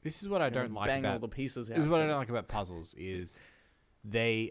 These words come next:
Speaker 1: essentially take over a surface,
Speaker 2: Mm.
Speaker 1: and 'cause you can't really move a puzzle.
Speaker 2: Yeah, yeah.
Speaker 1: So wherever you commit to doing a puzzle, if you don't
Speaker 2: Yeah.
Speaker 1: finish that puzzle,
Speaker 2: Yeah.
Speaker 1: that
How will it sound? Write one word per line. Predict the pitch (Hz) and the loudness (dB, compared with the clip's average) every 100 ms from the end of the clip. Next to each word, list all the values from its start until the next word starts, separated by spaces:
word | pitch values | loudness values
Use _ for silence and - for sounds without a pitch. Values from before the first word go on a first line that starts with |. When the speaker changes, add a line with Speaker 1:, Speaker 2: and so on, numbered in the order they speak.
| 104 | -6
Speaker 1:
essentially | 110 - 139 139 - 131 117 110 | -8 -4 -4 -4 -4 -2 -2 -4
take | - 120 110 | -6 -6 -2
over | 107 104 104 101 95 - | -4 -2 -2 -2 -4 -6
a | 85 95 92 87 | -8 -6 -6 -8
surface, | 82 - 98 151 165 - - _ _ - 117 | -8 -6 -6 -6 -8 -10 -20 _ _ -16 -12
Speaker 2:
Mm. | 117 104 - _ | -10 -12 -16 _
Speaker 1:
and | - 101 95 90 90 - - | -8 -6 -6 -8 -10 -14 -10
'cause | 117 | -8
you | |
can't | 143 175 | -4 -2
really | 143 107 | -2 -2
move | 101 107 107 90 | 0 2 2 0
a | |
puzzle. | 82 107 95 82 95 | -2 -2 -2 -6 -4
Speaker 2:
Yeah, | 123 127 123 120 | -2 0 0 -2
yeah. | 107 113 107 | -4 -4 -4
Speaker 1:
So | 101 113 | -2 0
wherever | 117 123 135 | 2 2 2
you | 139 139 | 2 0
commit | 131 110 113 - | -2 -2 -4 -6
to | 107 | -4
doing | 110 98 | -4 -2
a | 87 | -4
puzzle, | 104 92 82 | -4 -4 -4
if | 73 104 | -6 -6
you | |
don't | 107 104 82 | -4 -4 -6
Speaker 2:
Yeah. | - 123 | -2 0
Speaker 1:
finish | 113 - | 0 -2
that | 98 - | -6 -4
puzzle, | 98 90 82 80 - _ _ _ _ _ | -6 -6 -10 -12 -16 _ _ _ _ _
Speaker 2:
Yeah. | - | 0
Speaker 1:
that | 113 - | 2 0